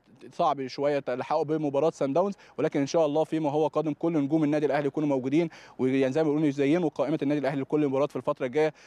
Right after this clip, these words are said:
سواء محليًا او كمان افريقيًا. طبعًا، طبعًا في تحقيق اللقب الثالث على التوالي والذهاب مجددًا لكاس العالم للانديه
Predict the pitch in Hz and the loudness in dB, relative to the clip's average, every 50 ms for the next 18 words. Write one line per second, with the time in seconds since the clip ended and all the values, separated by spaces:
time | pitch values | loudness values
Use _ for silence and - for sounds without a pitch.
0 | - _ - - 135 151 156 147 - 131 127 123 131 147 - 156 139 131 143 160 | -20 _ -2 0 2 2 2 2 0 -2 -4 -4 -4 -4 -4 -4 -6 -2 0 0
1 | 165 165 151 - 147 156 151 - 139 156 156 147 135 - - 135 - 160 170 175 | 0 -2 -2 -2 -4 -4 -2 -2 -2 -2 -2 -4 -6 -6 -6 -4 -2 0 0 0
2 | 170 160 _ - - _ _ - 160 151 139 139 135 - 160 147 143 139 - 165 | 0 -2 _ -20 -20 _ _ -4 -2 0 0 -2 -2 -2 -2 -2 -2 -2 -4 -6
3 | 156 - 131 - - - - 185 190 175 - 131 120 113 120 120 120 123 127 147 | -6 -6 -6 -8 -8 -4 0 0 0 0 0 -2 -2 -2 -2 -2 -2 -2 -2 -4
4 | - - 135 131 - - 151 151 143 - 117 135 151 151 123 123 135 - 139 135 | -2 -2 -4 -4 -2 -2 -2 -2 0 0 0 0 0 0 -2 -4 -4 -2 0 2
5 | 151 180 185 185 185 160 156 170 151 139 139 139 160 156 143 151 156 147 131 131 | 2 2 2 2 0 0 0 -2 -2 -2 -2 0 0 0 0 -2 0 -2 0 -2
6 | 156 156 151 135 131 - 165 147 - 139 127 143 156 143 135 120 123 131 131 160 | -2 -2 -2 -4 -2 -2 -2 -2 0 0 0 0 0 -2 -4 -4 -6 -4 -2 0
7 | 170 156 | -2 -2